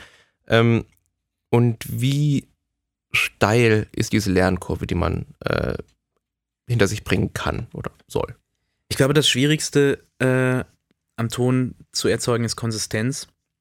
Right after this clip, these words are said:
Speaker 1: Mhm.
Speaker 2: Ähm, gleichzeitig aber auch das einzi-, äh, das Einfachste.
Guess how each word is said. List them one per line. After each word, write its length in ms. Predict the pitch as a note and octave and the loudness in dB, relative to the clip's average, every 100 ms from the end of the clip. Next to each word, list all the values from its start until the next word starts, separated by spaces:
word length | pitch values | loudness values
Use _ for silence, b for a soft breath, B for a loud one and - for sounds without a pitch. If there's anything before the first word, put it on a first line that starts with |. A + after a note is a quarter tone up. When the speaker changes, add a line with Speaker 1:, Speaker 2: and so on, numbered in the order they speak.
| - | 0
Speaker 1:
Mhm. 260 | B2 F#3 - _ _ _ | 2 2 -2 _ _ _
Speaker 2:
Ähm, 420 | A#2 A2+ A2+ A2 A2 _ _ - | -2 -2 0 -4 -6 _ _ -6
gleichzeitig 440 | G#2+ A2+ - A#2 | -4 -2 -2 -2
aber 140 | A#2 G#2+ | -2 -4
auch 80 | |
das 160 | - - | -6 -10
einzi-, 480 | - G#2+ A#2+ - - | -4 -4 -4 -6 -2
äh, 140 | A2 G#2+ | -2 -2
das 140 | G#2 | -4
Einfachste. 600 | - C#3+ A#2+ - - C3+ | -4 -4 -6 -6 -6 -6